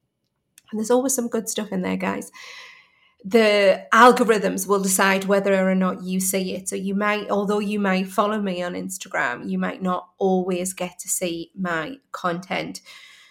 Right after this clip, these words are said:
So that's another way to devour it. There are also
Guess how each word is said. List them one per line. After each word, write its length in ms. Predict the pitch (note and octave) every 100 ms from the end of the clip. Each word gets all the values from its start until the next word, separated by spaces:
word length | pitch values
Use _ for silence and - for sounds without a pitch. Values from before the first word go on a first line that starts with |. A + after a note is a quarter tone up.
| _
So 320 | - B3+ A#3+
that's 220 | A#3 - B3
another 280 | A#3+ A#3+
way 300 | A#3 G#3 G#3
to 100 | G3+ -
devour 360 | G3+ F#3+ F3 F#3+
it. 120 | G#3+
There 160 | G#3 G3+
are 140 | G3
also 1120 | A3+ A3 A#3 A#3+ A#3+ - F#3 F3 F3+ G#3+ B3+